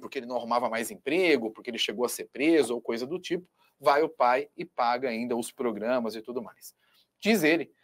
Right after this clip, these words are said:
né, que paga os programas como uma forma de constrangê-lo e também de se vingar e de ter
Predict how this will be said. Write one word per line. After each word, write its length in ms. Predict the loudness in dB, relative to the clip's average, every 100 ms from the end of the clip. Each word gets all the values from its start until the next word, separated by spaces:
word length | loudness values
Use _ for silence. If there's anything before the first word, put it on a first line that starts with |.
| _ _
né, 140 | -6
que 80 | -6
paga 320 | -4 -2 0
os 140 | -2 -4
programas 440 | -4 0 0 -2
como 200 | -6 -6
uma 120 | -4
forma 320 | 0 0 0 -2
de 140 | -10 -6
constrangê-lo 960 | -4 -4 -4 -4 -4 -2 2 6 4 2
e 60 |
também 300 | -4 -8 -8
de 80 | -8
se 120 | -10
vingar 640 | -10 -8 0 2 2 0
e 80 | -2
de 140 | -6 -10
ter 400 | -4 -2 -2